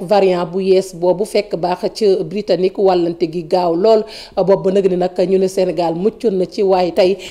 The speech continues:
euh, gannaaw nag ab, euh, ay échantillon yu bari yoo xamante ne dañu koo boole, euh, bi ñaareelu vague bi tàmbalee ci réewum Sénégal. Loolee tax na tey ba ñu daal ci nemmeeku nag benn variant, ki ko xamle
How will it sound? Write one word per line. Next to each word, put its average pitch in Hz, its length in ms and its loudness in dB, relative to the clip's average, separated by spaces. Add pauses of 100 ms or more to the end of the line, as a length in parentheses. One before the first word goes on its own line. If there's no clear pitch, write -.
(120)
euh, 185 120 -2
gannaaw 185 400 0
nag 185 240 -4
ab, 175 260 -4
euh, 175 160 0
ay 175 240 -2
échantillon 190 640 0
yu 170 120 -6
bari 208 280 0
yoo 214 140 2
xamante 196 240 -6
ne 185 160 0
dañu 180 180 -4
koo 180 240 0
boole, 202 400 4 (300)
euh, 180 80 0
bi 190 140 2
ñaareelu 190 440 2
vague 170 300 -2
bi 170 140 -6
tàmbalee 185 540 0
ci 196 80 -4
réewum 175 240 0
Sénégal. 180 460 -2
Loolee 185 240 0
tax - 220 -12
na 190 120 -4
tey 190 240 2 (280)
ba 190 120 0
ñu 190 120 4
daal 180 200 0
ci 208 140 -4
nemmeeku 185 460 0
nag 180 180 -6 (160)
benn 180 240 -2 (100)
variant, 175 420 -2
ki 202 120 -6
ko 185 140 -2
xamle 180 360 -2